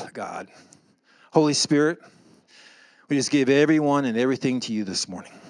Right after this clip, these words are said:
And I ask, Father God, yes, there's joy in the house of the Lord. I thank you, Father God. But I just ask, Father God, you just get me out of the way. And Father, I ask that your Holy Spirit would come right now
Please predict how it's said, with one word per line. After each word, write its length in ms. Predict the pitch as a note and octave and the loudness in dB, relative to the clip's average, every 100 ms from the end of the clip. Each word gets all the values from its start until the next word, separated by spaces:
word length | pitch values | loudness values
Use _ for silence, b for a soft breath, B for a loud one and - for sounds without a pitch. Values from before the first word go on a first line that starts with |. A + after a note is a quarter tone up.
| B B B B B B _ b b b b b b b b | B B B B B B _ b b b b b b b b
And 100 | C3+ | 0
I 40 | |
ask, 320 | C#3 C#3 - | 2 0 0
Father 240 | C#3+ C3 B2+ | 2 2 2
God, 260 | B2+ C3 | 0 0
yes, 500 | C3+ C#3+ C3+ - - B B | 0 0 0 -4 -8 B B
there's 220 | C3+ C#3 | -4 -4
joy 400 | - D#3 D3 C#3 | 2 4 4 4
in 80 | B2+ | 0
the 80 | A2+ | -6
house 340 | A2 - - | -8 -8 -6
of 80 | A2+ | -6
the 60 | G2 | -6
Lord. 340 | F#2 F#2 - | -6 -6 -4
I 120 | A#2+ | -4
thank 320 | - D#3+ B2+ | -2 -2 -2
you, 100 | B2 | -4
Father 300 | G2 G#2+ G2+ | -2 -2 -2
God. 320 | G2+ G2+ G2+ G#2 B B B B | -4 -4 -4 -8 B B B B
But 80 | C3 | -2
I 40 | |
just 120 | B2+ C#3 | 0 0
ask, 340 | B2 B2 - | -2 -2 -2
Father 220 | B2 A#2+ | -2 -2
God, 280 | A#2 A#2 A#2 | 0 -2 -2
you 100 | A#2 | -4
just 240 | G#2+ - | -6 -8
get 200 | A2+ B2 | -6 -6
me 140 | A#2 A#2+ | -6 -4
out 100 | A#2 | -2
of 60 | |
the 100 | A2+ | -2
way. 280 | G#2 G2+ G2 | -2 -4 -6
And 120 | G2 | -10
Father, 280 | - A2 G#2+ | -6 -4 -2
I 160 | G#2+ G#2+ | -4 -4
ask 220 | G#2+ - | -6 -8
that 60 | - | -6
your 300 | A2+ A#2 - B B B B | -2 -2 -6 B B B B
Holy 240 | B2+ C3+ | 0 0
Spirit 340 | A#2+ - A#2 G#2+ | 0 0 -2 -2
would 100 | G#2+ | -6
come 220 | B2 A#2 | -4 -2
right 220 | A2+ A2+ | -2 -4
now 400 | A2 G#2+ G#2+ G2+ | -6 -6 -6 -8